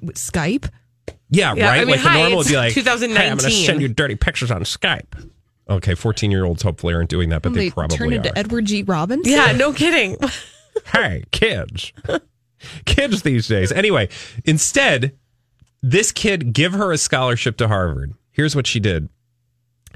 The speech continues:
Speaker 2: Beep, boop, bop, boop, beep. "Hi, Papa John's. I would like to order a pizza to my neighbor's house."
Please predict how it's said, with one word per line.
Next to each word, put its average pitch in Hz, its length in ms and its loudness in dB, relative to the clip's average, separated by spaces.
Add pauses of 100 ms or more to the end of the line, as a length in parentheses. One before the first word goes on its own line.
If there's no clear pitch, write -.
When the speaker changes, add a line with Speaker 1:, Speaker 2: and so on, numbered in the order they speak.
(480)
Speaker 2:
Beep, 415 160 2
boop, 349 120 2
bop, 254 180 -2
boop, 240 140 -2
beep. 381 480 0 (640)
"Hi, 143 380 2
Papa 143 300 0
John's. 165 840 0 (380)
I 175 100 2
would 143 100 2
like 117 200 2
to - 120 -6
order 143 220 0
a 147 40 -2
pizza - 760 -2 (500)
to 131 220 2
my 147 180 2
neighbor's 131 500 0
house." 87 640 -4